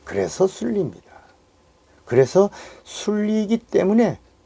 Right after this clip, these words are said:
구원이 없는 겁니다. 이런 말씀이 어디 있어요? 사도행전 칠 장 오십사 절에 보면 "너희가 천사가 전한 율법을 받고도 지키지 아니하였도다."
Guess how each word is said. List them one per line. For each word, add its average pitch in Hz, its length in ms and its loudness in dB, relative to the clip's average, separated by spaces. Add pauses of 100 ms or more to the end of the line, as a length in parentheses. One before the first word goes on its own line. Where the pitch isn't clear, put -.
(600)
구원이 80 440 -14
없는 78 340 -10
겁니다. - 400 -20 (880)
이런 104 200 -4
말씀이 101 340 -8
어디 113 160 -2
있어요? 131 400 -4 (300)
사도행전 156 680 0
칠 - 300 -8 (280)
장 160 480 -2
오십사 - 1080 -2
절에 95 260 -4
보면 101 560 -4 (2000)
"너희가 170 340 6 (140)
천사가 208 1040 -2
전한 180 360 -2
율법을 156 560 -2
받고도 139 440 -6
지키지 - 480 -14
아니하였도다." 92 760 -14